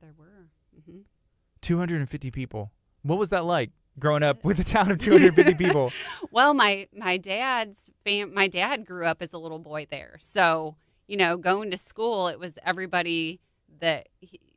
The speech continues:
Speaker 1: kind of the same teachers, and, you know, everybody went to the same church, and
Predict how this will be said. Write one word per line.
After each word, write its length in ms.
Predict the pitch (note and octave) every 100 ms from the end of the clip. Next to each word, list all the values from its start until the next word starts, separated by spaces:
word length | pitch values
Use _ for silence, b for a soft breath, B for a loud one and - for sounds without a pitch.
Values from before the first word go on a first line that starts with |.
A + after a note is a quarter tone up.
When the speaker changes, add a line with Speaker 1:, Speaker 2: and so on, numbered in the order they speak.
| F3 _
Speaker 1:
kind 200 | - G#3
of 100 | G#3
the 60 | E3+
same 300 | - F3 E3+
teachers, 760 | - D4 - C4 A#3 A3 B3 F3+
and, 280 | D#3 D3 - _ _ -
you 140 | F3+
know, 120 | D3 -
everybody 380 | F#3 E3 F3
went 200 | E3 E3
to 60 | -
the 60 | -
same 240 | E3+ D#3+
church, 680 | E3 - C4+ A#3 A3 _ _
and 260 | E3+ D3